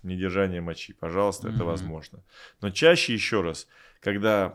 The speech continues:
Speaker 1: много родов или роды плюс с возрастом, э, женщины, дамы наши полнеют немножко,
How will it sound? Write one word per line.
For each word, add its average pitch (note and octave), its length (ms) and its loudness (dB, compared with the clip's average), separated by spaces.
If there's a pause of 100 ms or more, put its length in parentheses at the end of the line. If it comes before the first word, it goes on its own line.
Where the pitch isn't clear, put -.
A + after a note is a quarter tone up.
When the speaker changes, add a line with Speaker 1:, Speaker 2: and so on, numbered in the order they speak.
Speaker 1:
много C3+ 440 0
родов A2 440 0
или F2+ 140 -4
роды F#2+ 340 0
плюс G2 300 -4
с - 80 -10
возрастом, E2+ 840 -4
э, E2 500 -8
женщины, F2+ 440 -4
дамы G2+ 300 -2
наши F2 260 -8
полнеют G2 540 -6
немножко, F#2+ 500 -6